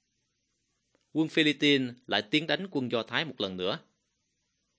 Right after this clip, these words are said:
Vua Saul và Jonathan bị giết trong chiến trận. Bây giờ, dân sự tôn David lên làm vua nước Do Thái. Ông xây cung điện ở tại thành Jerusalem.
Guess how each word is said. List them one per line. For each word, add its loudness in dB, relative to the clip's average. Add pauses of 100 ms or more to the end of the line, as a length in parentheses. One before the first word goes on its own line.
(320)
Vua -4
Saul 0 (280)
và -2
Jonathan -2 (280)
bị -8
giết -6 (140)
trong 0
chiến -8
trận. -4 (1400)
Bây 2
giờ, 2 (720)
dân 4
sự -2
tôn 0
David 0 (140)
lên 2
làm -4
vua -2
nước -4
Do 0
Thái. 0 (1120)
Ông 0
xây 4
cung 0
điện 0
ở -10
tại -2
thành -6
Jerusalem. 0